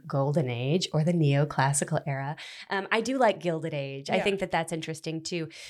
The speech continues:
Speaker 1: But yeah, I, I see the, the need for that because calling it the Golden Age really plays into this idea that I think a lot of people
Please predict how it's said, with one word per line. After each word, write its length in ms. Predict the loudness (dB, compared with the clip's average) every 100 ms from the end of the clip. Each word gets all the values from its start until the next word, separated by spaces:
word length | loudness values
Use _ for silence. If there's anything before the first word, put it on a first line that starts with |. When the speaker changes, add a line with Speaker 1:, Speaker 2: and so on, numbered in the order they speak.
| -6
Speaker 1:
But 140 | -2
yeah, 220 | 0 2 2
I, 240 | 4 2 2
I 220 | 2 0
see 640 | -4 -6 -6 -6 -4 -6
the, 480 | -4 -2 0 0 0
the 80 | 0
need 280 | 2 2 0
for 200 | 2 4
that 360 | 4 4 2 0
because 420 | 0 4 4 4
calling 380 | 2 2 4 2
it 120 | 2
the 80 | 0
Golden 440 | 4 4 4 2
Age 260 | 2 0 -2
really 220 | -2 -2
plays 340 | -2 -2 0
into 220 | -2 -2
this 180 | -2 -2
idea 420 | -2 -2 -2 0
that 120 | 2 2
I 80 |
think 180 | 0 -2
a 60 | 0
lot 160 | 0
of 80 | 0
people 500 | -2 -2 0 -2 -4